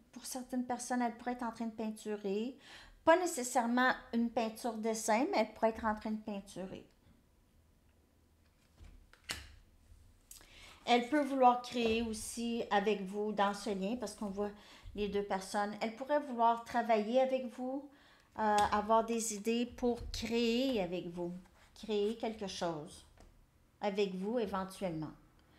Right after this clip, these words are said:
Ça, c'est par rapport à vous et ce lien, hein. Donc, créer, imaginer, elle s'imagine avec vous, créer une vie avec vous. Ça peut être aussi pour, euh, commencer votre propre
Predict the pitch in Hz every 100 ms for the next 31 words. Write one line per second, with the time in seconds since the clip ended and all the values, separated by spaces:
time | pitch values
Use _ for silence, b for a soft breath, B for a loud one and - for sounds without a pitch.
0 | b b - - - 196 190 180 190 190
1 | 175 170 214 196 - 165 160 160 135 127
2 | 185 196 170 165 - 190 180 185 214 233
3 | B B B 247 247 247 247 247 226 233
4 | 247 220 - 220 214 233 240 233 240 226
5 | 233 240 240 - 214 214 226 208 196 214
6 | 247 220 220 202 202 220 240 - - _
7 | b b b - 226 240 226 220 208 226
8 | - 202 190 - - 190 180 165 127 -
9 | _ B B B B - 254 226 220 233
10 | 214 202 - 175 - - 247 -